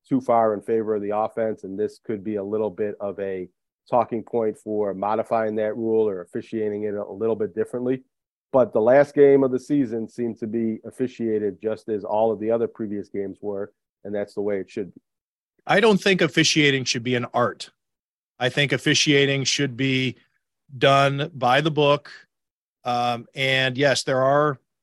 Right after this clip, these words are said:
Speaker 2: several penalties that are open for interpretation and aren't as objective as others, such as jumping off sides or, um, you know, a hit to the head. You know, the, even some of those have, are,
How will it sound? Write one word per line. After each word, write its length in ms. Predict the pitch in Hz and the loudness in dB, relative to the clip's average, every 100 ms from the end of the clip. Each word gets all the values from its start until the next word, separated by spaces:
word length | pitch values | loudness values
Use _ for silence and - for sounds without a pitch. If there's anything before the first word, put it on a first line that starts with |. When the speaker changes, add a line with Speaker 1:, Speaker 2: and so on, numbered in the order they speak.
| - | -8
Speaker 2:
several 420 | - 151 180 165 | -2 0 2 0
penalties 480 | 151 131 120 120 117 | 0 -4 -4 -6 -4
that 100 | 123 | -4
are 140 | 131 | 0
open 280 | 139 139 139 | 0 0 -4
for 160 | - 135 | -4 -6
interpretation 1080 | 117 - 135 127 120 131 127 - 135 131 - | -4 -2 -2 -2 0 2 2 2 0 -4 -6
and 200 | 127 123 | -8 -6
aren't 300 | 135 139 143 | 0 0 0
as 300 | 135 131 120 | 0 2 0
objective 600 | 120 110 143 143 147 123 | -4 -2 -2 0 0 -2
as 340 | - 127 120 110 | -2 0 0 0
others, 600 | 135 143 147 120 131 - _ _ - | 0 2 4 2 -2 -8 _ _ -8
such 340 | - 143 - | 0 0 2
as 360 | 139 127 117 - | 2 2 0 -4
jumping 400 | 110 110 98 120 | -6 -6 -4 0
off 200 | 123 127 | 0 2
sides 680 | - 156 143 104 90 80 - | 4 6 4 2 -2 -8 -10
or, 540 | 123 117 113 113 107 _ _ _ _ _ - | -4 0 0 0 -2 _ _ _ _ _ -4
um, 640 | 110 110 110 110 107 104 - _ _ _ _ _ _ _ _ _ _ _ _ - - | 0 2 2 2 0 -4 -8 _ _ _ _ _ _ _ _ _ _ _ _ -20 -14
you 80 | |
know, 160 | 98 104 | -8 -6
a 40 | |
hit 220 | 104 143 - | -2 -2 0
to 80 | |
the 140 | 143 131 | 2 2
head. 500 | 139 151 131 95 - _ - | 6 6 6 0 -10 _ -12
You 100 | 110 | -8
know, 120 | 107 | -6
the, 220 | 113 117 | -6 -2
even 280 | 131 143 151 | 2 4 4
some 200 | 180 175 | 6 6
of 60 | |
those 460 | 170 208 180 107 - - | 8 6 6 2 -6 -4
have, 320 | 127 120 98 | -4 -4 -6
are, 380 | 127 120 117 | -2 -2 -2